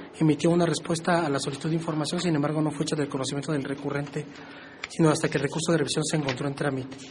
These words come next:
El particular manifiesta que se limita el derecho a acceso a la información por la falta de respuesta. Las consideraciones del proyecto son las siguientes. Del estudio realizado se obtuvo que el término para dar atención a la solicitud de información en materia del presente recurso era de diez días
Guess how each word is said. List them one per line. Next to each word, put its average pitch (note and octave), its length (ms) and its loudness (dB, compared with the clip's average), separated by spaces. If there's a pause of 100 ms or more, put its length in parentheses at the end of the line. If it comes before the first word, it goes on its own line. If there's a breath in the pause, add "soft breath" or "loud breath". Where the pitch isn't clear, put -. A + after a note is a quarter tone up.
(300 loud breath)
El D3+ 80 0
particular D#3+ 420 6
manifiesta F3 400 4
que - 80 -6
se - 80 0
limita D#3 240 0
el E3 60 2
derecho D3+ 220 0
a - 20 -4
acceso - 180 -2
a - 40 2
la D#3+ 40 2
información C#3+ 460 0
por D#3+ 120 2
la C#3 100 2
falta D3 260 0
de C#3 80 0
respuesta. C#3 560 -4 (640 loud breath)
Las D#3 140 2
consideraciones E3 540 4
del F3 100 4
proyecto D3+ 420 0
son D#3+ 120 2
las D3+ 100 0
siguientes. C#3 460 -6 (440 loud breath)
Del D#3 120 6
estudio G3 260 6
realizado F3 420 4
se E3+ 120 0
obtuvo F3 280 0
que E3+ 100 0
el D3+ 60 0
término E3 300 2
para D3+ 160 2
dar D#3 160 2
atención D#3+ 380 0
a D#3 40 0
la D3 80 0
solicitud C#3 280 -4
de D#3 80 0
información C#3+ 400 -2
en D#3 80 2
materia D3+ 240 0
del C#3+ 100 -2
presente D#3 420 -4 (540 loud breath)
recurso E3+ 500 6
era E3+ 200 6
de D3+ 100 6
diez D#3 160 2
días D#3 220 2